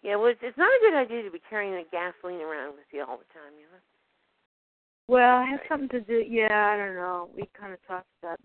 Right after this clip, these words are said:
Speaker 2: you know, what
Speaker 1: Yeah.
Speaker 2: she was using that gas for.
Speaker 1: Yep.
Speaker 2: And it wasn't
Speaker 1: Yeah.
Speaker 2: for her gas tank.
Speaker 1: Yeah. Um,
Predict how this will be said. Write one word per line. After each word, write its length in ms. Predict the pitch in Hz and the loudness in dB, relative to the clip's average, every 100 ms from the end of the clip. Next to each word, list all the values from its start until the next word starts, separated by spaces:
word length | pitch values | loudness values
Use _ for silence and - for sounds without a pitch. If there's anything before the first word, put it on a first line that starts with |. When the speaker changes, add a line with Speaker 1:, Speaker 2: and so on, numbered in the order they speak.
| _ 165 | _ _
Speaker 2:
you 120 | 208 | -20
know, 160 | 190 175 | -14 -8
what 160 | 180 - | -8 -8
Speaker 1:
Yeah. 120 | 165 | -8
Speaker 2:
she 60 | |
was 140 | 185 170 | -8 -10
using 260 | 185 175 | -16 -14
that 180 | 175 - | -20 -20
gas 260 | - 180 180 _ _ | -10 -10 -10 _ _
for. 180 | 185 180 _ _ _ _ _ _ _ _ _ _ _ - | -20 _ _ _ _ _ _ _ _ _ _ _ _ -10
Speaker 1:
Yep. 300 | 135 147 - - - - - - - - | -4 -4 -6 -12 -20 -10 -8 -8 -12 -14
Speaker 2:
And 100 | 202 | -10
it 100 | 190 202 | -4 0
wasn't 300 | 208 196 226 | 0 0 -8
Speaker 1:
Yeah. 80 | |
Speaker 2:
for 80 | 202 | -10
her 80 | 185 | -14
gas 280 | 175 180 175 - | -8 -8 -8 -14
tank. 260 | - 175 _ _ _ _ _ _ _ | -20 -20 _ _ _ _ _ _ _
Speaker 1:
Yeah. 280 | 104 98 98 _ _ - _ _ _ _ _ _ _ _ _ - | -20 -20 _ _ _ -20 _ _ _ _ _ _ _ _ _ -16
Um, 420 | 165 160 156 | -14 -16 -20